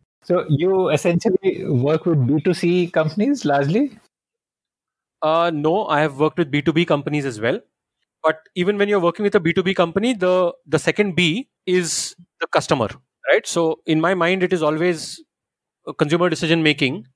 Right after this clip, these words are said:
Speaker 2: that defines all of this. So even in the B two B situation, I'm trying to understand what that consumer is thinking.
Speaker 1: And what would make you interested to, uh, kind of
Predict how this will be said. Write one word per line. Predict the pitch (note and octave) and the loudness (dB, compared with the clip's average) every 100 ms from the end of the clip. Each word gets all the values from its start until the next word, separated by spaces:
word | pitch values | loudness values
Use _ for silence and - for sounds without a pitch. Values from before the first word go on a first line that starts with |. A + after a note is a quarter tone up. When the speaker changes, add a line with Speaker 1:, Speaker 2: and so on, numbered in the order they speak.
| _ | _
Speaker 2:
that | C3+ D3 | 0 0
defines | C3+ D3 D3 C#3+ | 2 2 2 4
all | B2+ | 2
of | G#2+ | 2
this. | G2+ - - - _ _ | -4 -10 -14 -18 _ _
So | - D#3 C#3+ C#3+ - _ | -6 0 2 0 -2 _
even | E3+ E3 | -6 0
in | F#3 | 0
the | |
B | F3 | 0
two | - - | -4 -8
B | - | -14
situation, | - E3 E3 | -4 -2 0
I'm | D3+ D3+ | 0 2
trying | D#3 D#3+ | 0 0
to | |
understand | D3 D3 D#3 | -2 0 0
what | C#3+ C#3 | 0 2
that | C#3 - | 0 0
consumer | C3+ C3+ C3 | 0 0 0
is | B2+ | -2
thinking. | B2 A2 G2+ - _ _ _ _ - | -6 -8 -12 -16 _ _ _ _ -2
Speaker 1:
And | D#3 - - | -2 -2 -2
what | D3+ C#3+ F#3 | 0 2 0
would | G#3+ G#3+ F3 - | 2 0 0 0
make | C3+ D3 D#3 | 0 2 2
you | F3 | 2
interested | D#3+ C#3+ C3 - D3+ C3+ | 2 2 0 0 -2 0
to, | D#3 D3 C#3+ - _ _ - C3+ | 0 2 2 0 _ _ -6 0
uh, | A#2+ A2+ G#2 - - - | 4 4 4 0 -4 -4
kind | B2+ B2 | 0 2
of | B2 A#2 | 2 0